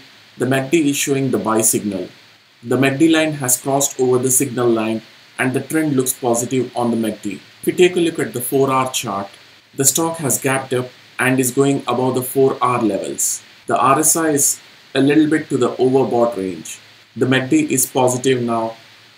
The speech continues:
and the mac D line is over the signal line. The trend looks positive on the technical analysis. This is how I would invest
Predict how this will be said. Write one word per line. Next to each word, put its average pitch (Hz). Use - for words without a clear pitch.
and 120
the 120
mac 123
D 139
line 131
is 123
over 127
the 131
signal 107
line. 71
The 131
trend 156
looks 127
positive 120
on 120
the 110
technical 120
analysis. -
This 147
is 170
how 135
I 127
would 127
invest 120